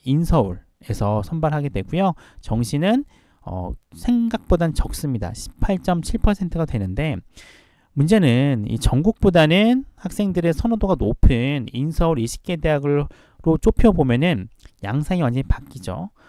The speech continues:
학생부 교과 같은 경우에는 십이 프로 정도가 되고요. 학종 같은 경우에는 삼십삼 프로입니다. 논술 경우도 좀 뛰죠. 어, 아까 삼 프로였는데 이십 개 대학으로 봤을 때는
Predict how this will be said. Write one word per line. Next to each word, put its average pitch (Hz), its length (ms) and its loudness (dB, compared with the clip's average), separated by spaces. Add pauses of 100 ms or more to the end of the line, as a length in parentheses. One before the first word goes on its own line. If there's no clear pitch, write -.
(300)
학생부 220 380 0
교과 - 280 6
같은 170 240 2
경우에는 165 640 4
십이 233 280 2
프로 190 300 6
정도가 139 460 2
되고요. 110 640 -2
학종 180 400 -4
같은 160 260 -2
경우에는 143 540 0 (840)
삼십삼 - 520 0
프로입니다. 113 460 0 (840)
논술 147 340 2
경우도 190 520 0
좀 120 260 -4 (320)
뛰죠. 202 520 -4
어, - 220 -12 (100)
아까 - 160 -12
삼 202 180 -6
프로였는데 180 680 0 (460)
이십 123 260 -8
개 160 140 -4
대학으로 139 280 -4
봤을 113 200 -8
때는 156 320 -4